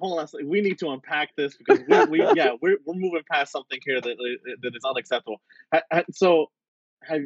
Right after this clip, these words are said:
Speaker 1: have you seen? Ugh, shit. <laughs> Um,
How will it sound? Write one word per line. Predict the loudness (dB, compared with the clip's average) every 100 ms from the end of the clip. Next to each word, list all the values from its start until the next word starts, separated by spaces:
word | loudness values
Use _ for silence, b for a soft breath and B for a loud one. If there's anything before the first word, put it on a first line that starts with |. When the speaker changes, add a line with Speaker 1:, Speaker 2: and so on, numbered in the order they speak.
| -6
Speaker 1:
have | -6
you | -4 -4
seen? | -4 0 0 0
Ugh, | -8 B B B
shit. | B -12 -8 -10 -12 _ B B B B
<laughs> | 2 4 4 0 -4 _ b b b -6
Um, | -2 0 -2 -8